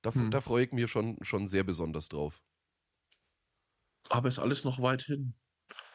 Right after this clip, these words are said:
Speaker 1: Ja, ich weiß.
Speaker 2: Du, ich hatte ja, während ich krank war, viel Zeit nachzudenken.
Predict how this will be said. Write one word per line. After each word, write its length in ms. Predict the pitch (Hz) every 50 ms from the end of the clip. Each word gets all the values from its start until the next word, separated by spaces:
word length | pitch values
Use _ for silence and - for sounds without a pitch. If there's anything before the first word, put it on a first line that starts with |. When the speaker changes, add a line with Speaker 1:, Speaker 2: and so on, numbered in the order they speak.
| - _
Speaker 1:
Ja, 920 | 101 98 95 92 90 87 87 87 85 85 85 82 80 78 73 69 67 64
ich 180 | 57 - - -
weiß. 640 | 50 50 50 50 50 - - - - - - - - - -
Speaker 2:
Du, 160 | - - 160 185
ich 120 | 196 -
hatte 220 | 170 165 170 170
ja, 240 | 151 135 135 123 -
während 220 | - 135 127 120 120
ich 200 | 131 - - -
krank 260 | - 127 110 143 151
war, 160 | 147 139 135
viel 200 | 127 - - 151
Zeit 280 | - - - 127 110 -
nachzudenken. 680 | 123 127 135 127 - - 120 - 110 107 104 110 113 -